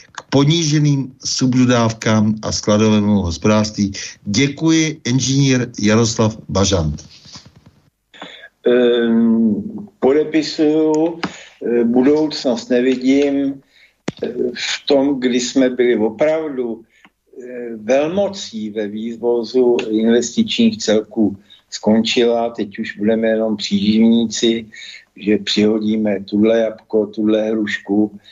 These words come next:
Speaker 2: ale investiční celek už nemáme na to, aby jsme vyvezli. Nemáme.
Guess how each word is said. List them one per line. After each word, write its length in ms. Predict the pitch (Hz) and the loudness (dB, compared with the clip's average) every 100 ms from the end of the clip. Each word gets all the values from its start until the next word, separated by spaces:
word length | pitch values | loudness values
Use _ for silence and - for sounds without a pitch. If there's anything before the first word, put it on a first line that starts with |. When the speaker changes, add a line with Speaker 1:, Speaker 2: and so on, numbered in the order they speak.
| - _ - | -20 _ -6
Speaker 2:
ale 300 | 95 95 92 | -2 0 0
investiční 880 | 107 120 107 120 - 117 104 - 101 | 2 4 4 2 0 -2 -2 0 0
celek 540 | 98 117 117 107 - - | 0 0 2 -2 -8 -10
už 280 | - - 90 | -8 -8 -6
nemáme 580 | 98 95 95 98 101 101 | -4 -2 0 -2 0 -2
na 140 | 92 | -4
to, 200 | - 95 | -6 -4
aby 180 | 95 - | -4 -6
jsme 240 | - 190 | -6 -2
vyvezli. 420 | 95 92 95 - - - | -2 -2 -8 -12 -10 -2
Nemáme. 400 | 135 160 135 | 0 0 0